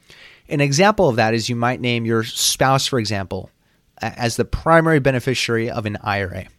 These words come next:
of an individual retirement account. And, and, and then you name your two minor children as, um, as contingent beneficiaries. Well, you can add a custodian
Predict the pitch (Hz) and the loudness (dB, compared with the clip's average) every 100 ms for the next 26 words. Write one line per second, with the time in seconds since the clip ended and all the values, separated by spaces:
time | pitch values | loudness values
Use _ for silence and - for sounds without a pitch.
0 | _ _ - 110 107 - 117 113 110 104 | _ _ -4 0 0 0 0 0 0 0
1 | 95 - 92 90 101 107 92 _ _ - | -2 -4 -8 -8 -12 -14 -16 _ _ -20
2 | _ _ _ 156 147 151 151 147 - 143 | _ _ _ -2 0 2 0 -2 -2 2
3 | 147 147 143 143 131 - - 160 135 135 | 4 4 4 4 2 0 -2 2 2 2
4 | 120 - 139 110 98 - 110 104 - - | 0 0 0 0 -4 -8 -6 -4 -2 -4
5 | - 113 101 113 127 - 123 - 127 113 | -4 -4 -4 -4 -4 -4 -6 -4 -4 -4
6 | 107 98 95 - - 120 - _ - - | -6 -6 -6 -8 -10 -10 -12 _ -20 -20
7 | _ _ _ _ _ - 143 135 170 175 | _ _ _ _ _ -2 0 2 2 2
8 | 175 156 - _ _ _ - - 156 160 | 0 0 -8 _ _ _ -10 2 4 4
9 | 151 147 - - 190 190 156 104 104 151 | 2 -2 -2 2 4 4 4 0 -2 -8